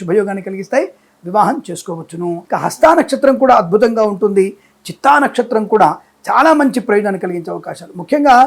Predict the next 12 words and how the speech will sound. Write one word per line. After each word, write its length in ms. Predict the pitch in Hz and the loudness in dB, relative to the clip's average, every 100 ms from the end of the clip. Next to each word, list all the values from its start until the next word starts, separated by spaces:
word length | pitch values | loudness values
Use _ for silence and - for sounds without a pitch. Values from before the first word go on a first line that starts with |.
| 262 _ 240 | 2 _ 0
ఈ 60 | 185 | 2
హస్తా 240 | 175 302 285 277 | 4 4 4 2
చిత్ర 200 | 269 262 247 | 0 0 2
నక్షత్రాలతో 560 | 240 240 240 226 233 220 | -2 0 2 2 2 0
మాత్రమే 300 | 208 214 202 175 196 | -2 -2 -2 -2 -4
అద్భుత 240 | 165 240 214 196 | -2 0 2 4
ఆనంద 220 | 202 226 214 208 | 2 2 0 0
యోగాలు 220 | 196 180 196 | -2 -2 -4
పొందుకోవచ్చును, 500 | 196 208 214 247 330 208 | -4 -4 -6 -8 -6 -6
కాబట్టి 240 | 190 185 | -6 -6
ఇద్దరికి 340 | 170 196 190 175 175 _ 180 | -4 -4 -4 -6 -8 _ -12
వివాహం 300 | 175 208 254 | 2 2 2